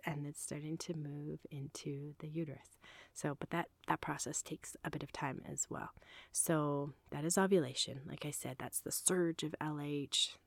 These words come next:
The estrogen has increased right before then as well. And then there is a drop, not crazy drop, but, like, a drop in estrogen, and L H drops as well. And from there, progesterone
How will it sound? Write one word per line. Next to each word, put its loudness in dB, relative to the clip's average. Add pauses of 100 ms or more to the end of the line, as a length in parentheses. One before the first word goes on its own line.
The -12
estrogen 2
has -2 (340)
increased 0
right 0
before -2
then -2
as 4
well. 6 (540)
And 4
then 6 (480)
there 4
is 0
a -6
drop, 2 (400)
not 4 (240)
crazy 4
drop, 2
but, 4
like, -4
a 2
drop -2
in -2
estrogen, -2
and 2
L 0
H -2
drops -2
as -2
well. -8 (520)
And 0 (380)
from 6
there, 8
progesterone 2